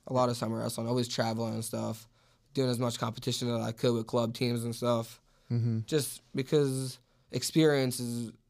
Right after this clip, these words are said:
Speaker 1: is, I think, what gets you there, like, quicker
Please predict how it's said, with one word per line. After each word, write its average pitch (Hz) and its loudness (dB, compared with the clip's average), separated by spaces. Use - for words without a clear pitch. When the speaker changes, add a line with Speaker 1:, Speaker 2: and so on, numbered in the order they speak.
Speaker 1:
is, 127 -4
I 120 -2
think, 127 -2
what 107 -4
gets 120 0
you 127 0
there, 135 4
like, 113 -4
quicker 147 0